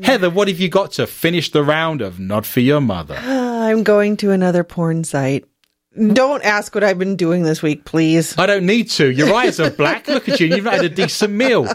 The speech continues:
Speaker 1: She's pasty, wasting away. Her eyes are black. She's not had any sleep. You need some fruit and vegetables and some sunlight.
Speaker 2: I know.
Speaker 1: You're lacking in vitamin D.
Speaker 2: Mm. Porn site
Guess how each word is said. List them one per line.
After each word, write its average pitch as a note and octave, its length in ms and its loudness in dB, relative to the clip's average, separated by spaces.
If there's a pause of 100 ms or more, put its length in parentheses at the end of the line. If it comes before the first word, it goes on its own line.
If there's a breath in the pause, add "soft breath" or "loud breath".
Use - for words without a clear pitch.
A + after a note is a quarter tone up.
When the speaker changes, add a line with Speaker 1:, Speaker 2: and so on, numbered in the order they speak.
(200)
Speaker 1:
She's B3 260 2
pasty, A#3+ 520 -2
wasting G3+ 400 0
away. D#3 300 2
Her E3 180 0
eyes A3 260 0
are D3+ 60 0
black. B2+ 400 -4 (180 loud breath)
She's F#3+ 200 0
not G#3 100 2
had F#3+ 100 4
any A#3+ 200 2
sleep. D#3 420 0
You B3 80 4
need B3 160 2
some E3 140 0
fruit D#3 240 0
and C3 100 0
vegetables C#3+ 480 -2
and B2 100 0
some D#3+ 140 -2
sunlight. E3 640 0 (120)
Speaker 2:
I F#3+ 360 2
know. F3+ 480 2
Speaker 1:
You're A3 180 0
lacking A#3 320 -2
in D#3 120 2
vitamin C3+ 600 0
D. F3+ 400 0
Speaker 2:
Mm. G3 760 -4 (360 loud breath)
Porn G#3+ 300 2
site F#3 500 0